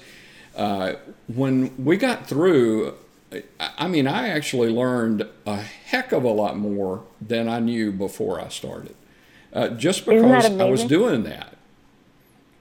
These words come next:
Speaker 2: Yeah.
Speaker 1: It, it is
Speaker 2: It's cool.
Speaker 1: amazing, and I, I think that for, for those of us that have never really done this, uh, we don't understand sometimes the things that we've said over and over again.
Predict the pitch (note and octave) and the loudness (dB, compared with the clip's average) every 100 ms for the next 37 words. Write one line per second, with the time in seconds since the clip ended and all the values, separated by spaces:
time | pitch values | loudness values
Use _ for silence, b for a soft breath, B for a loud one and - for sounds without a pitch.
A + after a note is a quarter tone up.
0 | _ _ - _ _ - - - - _ | _ _ -20 _ _ -16 -14 -14 -16 _
1 | _ - - - D#3+ D3+ F3+ C3+ A#2 A#2+ | _ 0 0 2 4 6 6 4 2 2
2 | D#3 - G#2+ G2+ G2+ A2+ - A2 C#3+ D3 | 2 2 0 -2 -4 -4 -2 -2 -2 -2
3 | C3+ - A2 A2 G#2+ - - b b b | -2 -2 -2 0 0 -4 -10 b b b
4 | b _ - B2 A#2 G#2 - G#2+ A#2 B2+ | b _ -6 -2 0 -2 -8 -6 0 4
5 | D3+ D#3 C#3 A2+ - A2 G2+ F#2+ G#2+ C3+ | 4 4 2 0 -2 -2 0 0 0 0
6 | C#3 A2 A#2+ C3+ B2+ G#2 F#2 G#2+ B2 A#2+ | 0 -2 2 2 2 -2 -4 -2 0 0
7 | F#2+ - - - - - G#2 G#2+ B2+ G3 | -2 -6 -12 -14 -12 -8 -6 -4 -2 0
8 | G#3+ F#3 C3 C3 B2 - - A#2+ A#2+ G#2+ | 0 -4 -2 -2 -2 -4 -4 -2 -2 -4
9 | F#2+ G#2 G#2 A#2+ A2+ A#2+ A2 G#2+ G#2+ G#2+ | -4 -6 -4 -4 -4 -4 -6 -4 -4 -4
10 | - - b b b b A2 A#2 - E3 | -8 -14 b b b b -4 -2 0 2
11 | E3+ D3+ C3+ B2+ A2+ B2+ A#2+ - C#3 B2 | 2 2 2 2 2 -2 -2 2 2 4
12 | A#2 A#2 A#2+ A2+ G#2+ A#2 C3 C3 C#3 C3+ | 2 0 0 0 0 0 -2 0 0 0
13 | C#3 C#3 | 0 -2